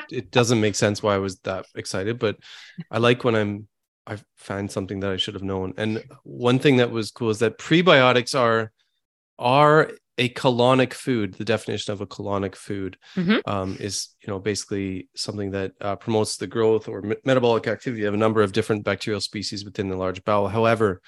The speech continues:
Speaker 1: you'll see there's not a specificity. So prebiotics are colonic foods, but they're all good. They, they only support the good bacteria. They only support, uh, uh, movement towards health for the host. Whereas colonic foods,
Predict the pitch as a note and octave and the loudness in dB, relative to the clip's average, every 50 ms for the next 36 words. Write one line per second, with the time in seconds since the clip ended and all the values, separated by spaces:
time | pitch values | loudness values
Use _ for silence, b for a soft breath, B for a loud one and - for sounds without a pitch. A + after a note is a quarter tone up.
0 | B B B B B B B B _ _ - B2 A#2+ A2+ - - C#3 C3 A#2 A#2 | B B B B B B B B _ _ -2 -2 0 0 0 2 2 2 2 2
1 | A2+ A2 G2+ G2+ A#2 _ _ - A#2+ A#2+ A#2+ B2 A#2+ A#2 A2 - - - B2 A2 | 0 -2 -2 -4 -8 _ _ -2 0 2 4 4 4 4 2 -2 -2 -2 -2 -2
2 | - - A2+ - C3 A#2+ - - A2+ G2 G2 F#2+ - - B2 A2 - - D3 C#3+ | -2 -4 -4 -2 -2 -4 -2 -2 -2 -2 -2 -2 0 0 0 -2 0 2 2 2
3 | C3+ B2+ A#2 A2+ A#2 A2+ A2+ G#2+ - B2 A2+ A2+ A2 - - B2 A2+ A2+ G#2+ G#2 | 4 6 4 6 6 4 4 2 0 0 0 0 -2 -2 0 2 2 2 2 0
4 | G2+ - - C3 B2 A2+ - - A#2+ - - A#2 A2+ - - _ _ _ _ _ | -2 -2 -2 0 0 0 0 -4 -8 -2 0 0 0 0 -4 _ _ _ _ _
5 | _ - B2+ C3+ C3 C3+ A#2+ C#3 C3+ A#2 - - A#2+ A#2 G#2 - _ - B2+ A#2+ | _ 2 2 4 4 6 6 6 6 6 6 2 -2 -2 -2 -4 _ 2 2 2
6 | A2+ - - C3 C3 C3 C3 B2+ C3 C3 B2+ A#2+ - - C3 - - - B2+ A#2+ | 2 0 0 2 4 6 6 6 6 4 4 2 0 -2 -4 -6 -4 -4 0 0
7 | A#2 A2+ - - A#2+ G#2+ G2+ A2+ A2 A2 G#2 A2+ A2 G#2+ - - - A2+ G#2 G2+ | 0 -2 -2 -6 -8 -6 -2 0 0 0 0 0 -2 -2 -2 -4 -6 -2 -2 -2
8 | G#2 G#2 G2+ G2+ G#2 - A#2 A2+ A2+ A2 G#2+ - A2+ - - A2+ G#2 G2 - - | -2 -2 -2 -4 -4 -4 -4 -2 -2 -2 -4 -4 -8 -6 -2 0 0 0 -2 -4
9 | B B B B B B B B _ - G#2 G2+ G2+ F#2+ F2+ D2 _ _ _ _ | B B B B B B B B _ -6 -4 -2 -2 -4 -6 -8 _ _ _ _
10 | _ _ _ _ _ - A2+ G#2+ G#2 G#2+ A2+ B2 A#2+ A2+ B2 A2+ - - - A#2 | _ _ _ _ _ -10 -8 -6 -4 -2 0 0 2 2 0 0 0 -4 -4 -4
11 | A2 G#2 - - A2+ G#2+ G#2 - - - G#2 G2+ F#2+ A2+ G#2 F#2+ F#2 - - A2 | -4 -4 -2 -2 -2 -2 -2 -4 -8 -12 -10 -6 -4 -2 -2 -4 -4 -6 -4 -4
12 | G2+ - - - - A2 A2 A2 G#2+ G#2 F#2+ G2+ - - A2 G#2+ G2+ G2 - | -4 -4 -8 -8 -6 -2 0 0 0 0 -2 -6 -8 -8 -6 -6 -6 -8 -12